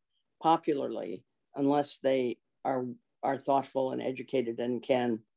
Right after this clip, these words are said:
see the difference between right and wrong and left and right. And it doesn't mean we all have to agree all the time, but it does mean that you have to, uh, engage in rational and polite discussion about the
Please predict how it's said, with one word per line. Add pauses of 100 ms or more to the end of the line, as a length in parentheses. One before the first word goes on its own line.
(300)
see
the
difference
between
right
and
wrong
and
left
and
right.
And (460)
it
doesn't
mean
we
all
have
to
agree
all
the
time,
but
it
does
mean
that
you
have
to, (680)
uh, (100)
engage
in
rational
and (500)
polite
discussion
about
the